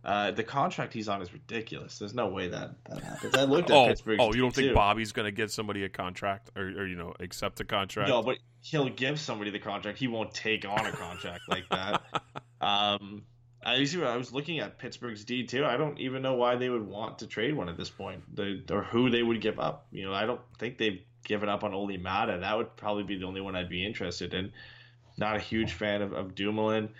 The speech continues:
Speaker 1: Obviously, Letang is, is staying in Pittsburgh. It wouldn't make sense for the Ducks to go after him. Uh, I, I really don't know what they would be looking for. And, and then with Fowler out, you would assume it'd be a left shot, right? I guess. But you
Speaker 2: Oh.
Speaker 1: still have Pet-,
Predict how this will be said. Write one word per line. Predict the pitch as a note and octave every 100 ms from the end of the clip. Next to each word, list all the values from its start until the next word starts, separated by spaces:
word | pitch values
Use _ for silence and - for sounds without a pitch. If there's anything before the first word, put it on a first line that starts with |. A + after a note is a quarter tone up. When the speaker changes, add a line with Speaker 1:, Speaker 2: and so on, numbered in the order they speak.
| - - -
Speaker 1:
Obviously, | - G#2+ G#2+ G#2+ A2
Letang | G2+ F2+ F#2+ G2+ G#2
is, | G2 -
is | - -
staying | - G2+ G2
in |
Pittsburgh. | F#2 G#2+ F2 A2 G#2
It |
wouldn't | G2 G2
make | F#2+ F#2
sense | - G2 -
for | G2
the | F#2+
Ducks | G2 F#2+
to | G#2
go | G2+
after | F#2 F#2 F2+
him. | F#2 G2+ G2+ - - - - - -
Uh, | F#2 F2+ - -
I, | - - -
I | B2+
really | A#2+ A2+
don't | G#2+ G#2+ - -
know | G#2 G#2 G2+
what | F#2+ F#2+ G2 - -
they | - G#2+
would | G#2+
be | G2
looking | F#2 B2+ G3
for. | F#3+ - C#2+
And, | F2+ F#2 -
and | G#2+
then | G#2+ G#2 G#2 - - - -
with | G#2
Fowler | - G2 C3+ B2+
out, | G2+
you | G2 A2+
would | G2+
assume | - A2 A#2+
it'd | C#3
be | C#3 C#3
a |
left | C3+ D3 -
shot, | D#3 D#3 E3
right? | G#2+ A#2 C#3+ - -
I | G#2+
guess. | G2+ G#2 B2+ D3+ - - -
But | A2
you | A2+
Speaker 2:
Oh. |
Speaker 1:
still | A2+ A2+
have | A2 -
Pet-, | A2+